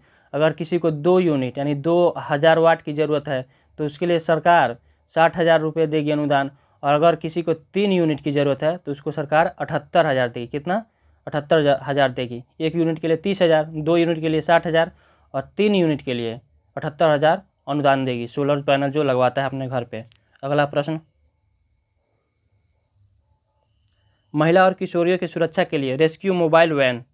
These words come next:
कहाँ शुरू की गई है? तो ये शुरू की गई है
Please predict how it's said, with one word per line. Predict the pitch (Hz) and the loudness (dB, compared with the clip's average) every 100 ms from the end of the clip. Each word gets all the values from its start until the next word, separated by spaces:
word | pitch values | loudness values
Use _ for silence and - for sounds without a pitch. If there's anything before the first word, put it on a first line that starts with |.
| _ _ _ _ _ | _ _ _ _ _
कहाँ | 165 175 | -4 -4
शुरू | 175 170 | -2 -2
की | 151 143 | -2 -4
गई | 131 120 | -2 -4
है? | 117 120 _ _ _ _ _ _ | -8 -12 _ _ _ _ _ _
तो | 151 | -2
ये | 165 | -2
शुरू | 165 170 | -2 -4
की | 165 170 | -2 2
गई | 165 | 2
है | 156 190 | 2 -2